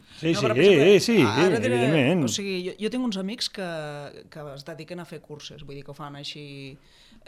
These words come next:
Speaker 2: i, i a part de la, dels entrenaments, i dels,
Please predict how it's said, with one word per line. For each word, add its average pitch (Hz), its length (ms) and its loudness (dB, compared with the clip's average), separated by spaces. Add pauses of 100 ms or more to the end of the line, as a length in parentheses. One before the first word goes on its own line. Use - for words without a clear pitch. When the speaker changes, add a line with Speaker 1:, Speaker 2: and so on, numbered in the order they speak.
(160)
Speaker 2:
i, 185 220 -10 (160)
i 156 400 -14
a 156 80 -14
part 156 160 -10
de 165 80 -8
la, 160 200 -6
dels 156 220 -14
entrenaments, 151 720 -14
i 160 100 -14 (120)
dels, 147 180 -12